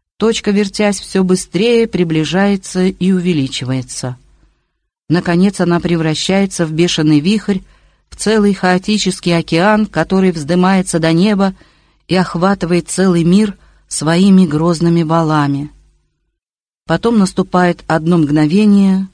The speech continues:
жуткого покоя. И вдруг вся эта безыменная громоздящаяся масса обрывается, рушится и с быстротой падающего камня несется на Зинаиду Павловну. Она мечется в предсмертной тоске,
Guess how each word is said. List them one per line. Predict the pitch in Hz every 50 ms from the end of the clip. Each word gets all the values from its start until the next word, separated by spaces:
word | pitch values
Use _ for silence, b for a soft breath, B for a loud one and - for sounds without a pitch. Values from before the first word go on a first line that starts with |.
| _ _ _ _
жуткого | - - 170 165 151 - - 165 147 160
покоя. | 156 - 165 160 160 - - 160 151 139 139 135 135 143 - _ _ _ _ _ _ _ _ _ _ _ _ _ _ _ _ -
И | 185 196
вдруг | 185 185 196 208 226 220
вся | - - - - 190
эта | 196 202 190 - 190
безыменная | 180 190 180 180 190 190 190 208 220 208 196 185 175 175 170 156
громоздящаяся | 170 175 180 190 185 185 165 170 196 202 190 185 - 170 165 156 - - 170
масса | 175 180 196 196 190 - - 175 165
обрывается, | 160 156 151 156 143 156 196 220 226 220 214 208 - - - 196 196 190 b b b b b b b b b
рушится | - 165 185 220 247 240 214 - - 233 226 - - - 214 208 196 b b b b b b
и | b 185
с | 190 190
быстротой | 180 202 208 - - 185 202 196 190 226 233 226
падающего | 208 - 208 220 226 202 208 208 196 190 - 202 185 190 190
камня | 190 202 220 233 214 214 214 208
несется | 202 202 196 196 - 214 226 220 220 - 202 202
на | 202 196
Зинаиду | 196 180 185 196 196 190 190 190 202 190 196 202
Павловну. | 190 - 190 190 185 170 160 165 151 151 160 160 156 156 _ _ _ _ _ _ _ _ _ _ _ _ _ _
Она | - 175 190 202 202
мечется | 208 214 226 220 202 - 175 - - - 170
в | -
предсмертной | - 170 175 - - - 175 190 190 185 - 165 160
тоске, | 156 - 170 165 - - - 180 180 180 170